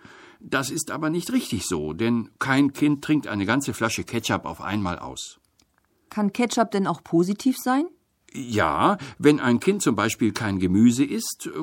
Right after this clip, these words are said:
Speaker 1: kann man es mit ein bisschen Ketchup servieren und plötzlich mag das Kind das Gemüse doch.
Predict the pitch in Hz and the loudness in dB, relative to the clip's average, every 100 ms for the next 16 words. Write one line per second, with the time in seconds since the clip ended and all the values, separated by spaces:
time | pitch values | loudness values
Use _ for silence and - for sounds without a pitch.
0 | - 170 180 185 185 185 - 180 180 170 | -2 0 0 -2 -2 -4 -2 -4 -2 -4
1 | 165 143 - 175 180 85 - 117 - 151 | 0 -2 0 -2 -2 -6 -4 -4 -2 -2
2 | 151 185 214 254 247 208 - 135 113 - | 0 0 0 -2 -2 -6 -4 -2 -2 -2
3 | 147 175 - 85 87 - 156 151 - 95 | -2 -2 -2 -4 -4 -4 -2 -2 0 0
4 | 95 113 - 135 123 82 78 117 202 160 | 2 -2 0 0 0 0 0 2 2 0
5 | 107 | -8